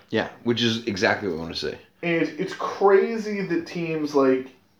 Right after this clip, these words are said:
Speaker 2: I know West Brom's been a bit of a yo-yo team
Speaker 1: Mm-hmm.
Speaker 2: over the last decade or so, but, like, Stoke's always there.
Speaker 1: Yeah.
Speaker 2: And they're gone.
Speaker 1: Yeah.
Speaker 2: You know, and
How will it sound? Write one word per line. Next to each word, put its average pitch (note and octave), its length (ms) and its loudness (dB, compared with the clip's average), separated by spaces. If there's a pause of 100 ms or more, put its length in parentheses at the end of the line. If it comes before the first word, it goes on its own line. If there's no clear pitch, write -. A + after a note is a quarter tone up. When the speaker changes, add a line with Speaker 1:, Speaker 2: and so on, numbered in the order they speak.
(800)
Speaker 2:
I G3 140 6
know A3+ 200 12
West E3 380 6
Brom's C#3+ 360 6
been C3 180 2
a B2+ 140 -6 (180)
bit C#3 300 6
of C#3 140 4
a C#3 40 2
yo-yo B2 540 4
team A2+ 600 -8
Speaker 1:
Mm-hmm. F#2+ 100 -4
Speaker 2:
over F#2+ 180 0
the A#2 80 0
last A#2 300 -2
decade C#3+ 340 2
or - 120 -4
so, - 200 -2
but, A#2 100 0
like, A#2 240 -2 (640)
Stoke's - 540 4
always B3 340 8
there. D#3 340 2 (320)
Speaker 1:
Yeah. D#2 400 -8 (200)
Speaker 2:
And C#3 100 -4
they're D#3+ 140 4
gone. C3+ 480 2 (300)
Speaker 1:
Yeah. D2+ 340 -8 (360)
Speaker 2:
You C3+ 180 2
know, C#3+ 440 6
and B2+ 640 -6